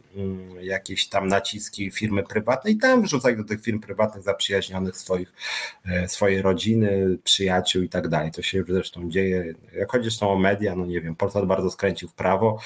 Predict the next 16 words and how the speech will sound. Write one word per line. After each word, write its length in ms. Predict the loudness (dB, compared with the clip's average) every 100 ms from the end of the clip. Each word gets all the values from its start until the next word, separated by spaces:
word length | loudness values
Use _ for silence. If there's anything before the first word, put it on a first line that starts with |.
| -8 -10 -12 -2
e, 220 | 0 0
i 100 | 0
jest 200 | 0 0
to 60 | -2
instytucja 600 | 0 -2 -4 -4 -2 0
prywatna 540 | 2 2 0 -4 -6
i 60 | -4
co? 240 | -6 -8
A 60 | -10
też 320 | -4 -2 -2
stał 240 | -2 -4 -4
się 160 | -6
znacznie 360 | -6 -4 -4 -2
bardziej 320 | -4 -2 -2
niestety 380 | -4 -6 -12 -8
pisowski. 440 | -4 -2 -2 -4